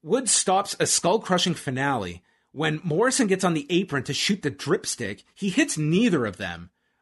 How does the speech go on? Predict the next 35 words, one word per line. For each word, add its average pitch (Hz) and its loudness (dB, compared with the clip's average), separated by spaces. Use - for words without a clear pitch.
but 156 -2
Woods 175 0
gets 170 -2
away, 123 2
and 151 -6
they 147 2
explain 165 0
that 165 0
this 151 -4
match 156 0
would 127 -8
be 131 -2
over 120 -2
if - -10
not 165 0
for 143 -6
Morrison, 127 0
and 131 -6
then 131 -2
Woods 151 0
catches 147 -2
him 139 0
with 127 -6
an 123 -4
inside 151 -2
cradle 117 -4
in 143 -10
eleven 127 -2
forty-one. 110 -4
Morrison 190 0
feels 147 0
bad. 160 2
Miz 185 0
is 202 0
upset. 147 0